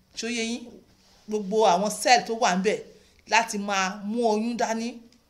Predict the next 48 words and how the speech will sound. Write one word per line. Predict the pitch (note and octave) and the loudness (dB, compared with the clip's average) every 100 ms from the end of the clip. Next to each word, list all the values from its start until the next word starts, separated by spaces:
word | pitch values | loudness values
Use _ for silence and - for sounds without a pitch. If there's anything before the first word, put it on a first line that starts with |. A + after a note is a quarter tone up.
| - - | -20 -18
Ṣó | - | -8
yé | A#3 A3 | -4 -2
yín? | A3+ - - _ _ _ _ _ - | -4 -8 -18 _ _ _ _ _ -10
Ó | |
máa | A3+ A3 - | -4 -4 -2
help, | B3 A#3+ - | -2 -2 0
that | A3 | -2
is, | G3 | 0
ó | F#3 | -2
ń | C4 C4 | -2 4
help | B3+ - | 2 2
lé | G#3+ A3 | 0 2
ọmọ | F#3+ G3 | 2 2
ni | F#3 | 0
mò | G3 | -2
ń | |
try | A#3 | 0
láti | G3+ F3 | 0 -2
deliver | E3+ F#3 G#3 F3 | -8 -4 -2 -2
fún | F3 | -4
yín | F#3 | -6
yẹn. | D#3+ D3 - - _ - | -6 -10 -20 -20 _ -12
And | F#3+ F#3+ | -8 -8
is | - G#3 G#3 | -6 -6 -2
it | E4+ | 0
hormonal | A#3 G#3 B3 B3 A#3+ | 2 0 2 2 4
balance | G#3+ G3+ E3+ - | 4 4 0 -4
tí | A3+ | -2
wọ́n | A#3+ | 0
á | A#3 | 0
sọ | A3+ A3+ | 0 -4
wípé | B3 B3 B3 A#3+ A#3 A#3 A#3 - _ _ - | -4 0 2 2 2 -2 -6 -16 _ _ -12
kinní | G#3+ B3 | -8 -8
kan | B3 G#3 G3+ | -8 -6 -4
high | G#3 A#3 A3+ | 2 2 2
pro-, | A#3 G#3+ G#3 - | -2 -2 -2 -2
prolactin | G#3+ G#3+ G3+ - A#3+ | 0 2 2 0 -6
kan, | - F3+ F#3 - _ _ _ _ | -4 -6 -6 -14 _ _ _ _
ó | F#3+ | -6
máa | F#3 F3 - | -2 -2 -4
help | - F#3+ F#3 | 0 0 0
yín. | E3 F3 F#3+ - - _ _ _ G#3 | -10 -6 -6 -8 -20 _ _ _ -8
Ó | |
máa | G#3 F#3+ - | -4 -4 -4
help | - A#3 A#3 F#3 | 0 0 0 -8
o. | E3+ E3+ E3+ - _ _ - | -8 -8 -12 -18 _ _ -20
Yes, | G3 C4+ A#3+ - | -8 0 0 -2
generally, | F3+ C#4 C#4+ C#4+ D4 C4+ E3 | -6 0 4 4 4 -2 -6